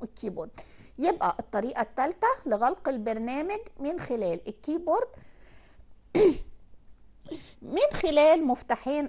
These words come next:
Alt و اي فور. ادوس على زرارين Alt و اي فور مع بعض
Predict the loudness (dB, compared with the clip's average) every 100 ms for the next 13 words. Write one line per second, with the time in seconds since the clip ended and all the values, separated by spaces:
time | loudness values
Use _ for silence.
0 | 2 4 4 -2 -4 -4 -4 -8 -10 -16
1 | -18 -20 -20 -20 -20 -20 -20 -16 -10 -6
2 | -4 -4 -4 -2 0 -2 -4 -12 -20 -20
3 | -20 -18 -8 -2 2 2 2 -2 -4 -4
4 | -4 -4 -6 -6 -4 0 0 0 -2 2
5 | 2 0